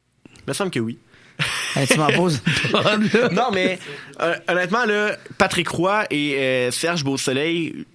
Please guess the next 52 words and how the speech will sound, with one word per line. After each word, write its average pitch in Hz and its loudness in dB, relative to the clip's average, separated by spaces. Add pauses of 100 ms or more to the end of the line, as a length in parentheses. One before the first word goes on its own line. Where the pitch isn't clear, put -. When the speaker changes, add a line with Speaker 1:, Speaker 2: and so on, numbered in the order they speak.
Speaker 1:
s'affrontent 165 0
dans 123 2
des 123 2
m-, 127 0
Speaker 2:
Ah 147 2
oui. 120 2
Speaker 1:
duels 156 0
importants 156 0
depuis 127 -2
des 131 0
années. 156 2 (380)
Et 131 -2
là, 165 0
encore 165 0
une 151 -2
fois, 165 -2
cette 143 -2
année, 127 0
il 139 0
y 123 0
a 123 0
un 127 0
autre 165 -2
chapitre 147 -2
pour 120 -4
peut-être 185 0
la 131 0
dernière 151 0
année 139 0
de 139 -8
Patrick. 147 -4
Speaker 2:
Ouais. 135 2 (200)
Speaker 1:
Donc, 131 -2 (140)
sérieux, 139 -2
que 165 0
demander 127 0
mieux ? 110 -2 (720)
Speaker 2:
Que - 2
demander 156 2
de 147 2
mieux, 170 2
certainement, 151 0
parce 165 -2
que 160 0
pour 160 2
les 156 0
partisans, 151 0
autant 165 0
à 170 2
Rimouski 147 0
qu'à 170 0
Québec, 143 0